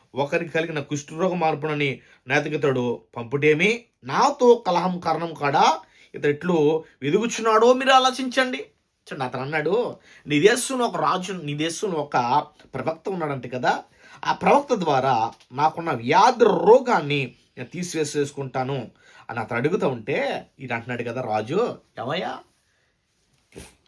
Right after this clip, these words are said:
ఒక మనిషిని చంపడానికి బ్రతికించడానికి నేనేమన్నా దేవుణ్ణా? నేను నీకులాంటి మనిషిని కదా" అని అనుకుంటుంటే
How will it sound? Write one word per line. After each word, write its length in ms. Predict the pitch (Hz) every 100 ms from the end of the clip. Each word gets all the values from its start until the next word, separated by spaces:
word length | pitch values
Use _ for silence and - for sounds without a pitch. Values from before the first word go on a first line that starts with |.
| _ _ _ _ _ 143
ఒక 180 | 139
మనిషిని 380 | 123 139 156 196
చంపడానికి 720 | - 120 151 151 151 151 175
బ్రతికించడానికి 680 | 170 147 147 143 151 147 143
నేనేమన్నా 840 | 147 123 120 120 131 131 123 101 90 _ _ _ _ -
దేవుణ్ణా? 580 | 113 117 143 151 170 - _ _ _ _ _ _ _ _ _ 127
నేను 180 | 156
నీకులాంటి 340 | 214 180 196 190
మనిషిని 340 | 196 185 202
కదా" 160 | 190 185
అని 80 | 143
అనుకుంటుంటే 800 | 143 160 156 151 180 277 202